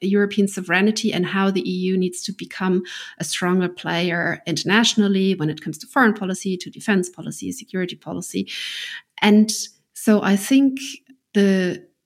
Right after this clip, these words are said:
possible coalition when it comes to China and the United States will try to work closely with the United States, but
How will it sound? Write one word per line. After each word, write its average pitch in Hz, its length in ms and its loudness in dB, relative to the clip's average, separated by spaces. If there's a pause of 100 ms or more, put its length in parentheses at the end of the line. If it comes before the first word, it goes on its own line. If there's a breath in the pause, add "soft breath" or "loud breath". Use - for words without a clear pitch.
(460)
possible 233 420 2
coalition 208 680 4
when 180 100 -2
it 180 140 -6
comes 202 180 0
to 190 80 -2
China 202 320 4
and 190 140 2
the 185 60 0
United 180 360 -2
States 214 420 -2
will 190 120 0
try 214 500 2
to 226 180 -4
work 190 240 -2
closely 240 440 2
with 247 180 2
the 240 80 -2
United 214 420 4
States, 240 480 0
but - 420 -6